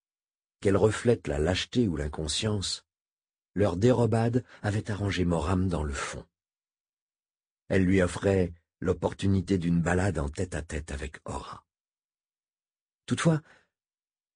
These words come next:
il s'était senti gagné par la timidité dès qu'ils avaient franchi la porte du bunker.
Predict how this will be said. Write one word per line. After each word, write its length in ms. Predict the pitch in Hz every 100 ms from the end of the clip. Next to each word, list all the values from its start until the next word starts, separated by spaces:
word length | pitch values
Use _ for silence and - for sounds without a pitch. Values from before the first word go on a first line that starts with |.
| -
il 80 | 131
s'était 300 | - 143 156
senti 320 | - 143 143
gagné 360 | 131 120 120 135
par 180 | 113
la 100 | 101
timidité 720 | 95 135 143 127 127 - 104 92 _
dès 140 | - 90
qu'ils 240 | 85 80
avaient 140 | 82 78
franchi 360 | - 78 -
la 100 | 76
porte 280 | 73 78 -
du 100 | 76
bunker. 720 | 65 71 71 69 64 - -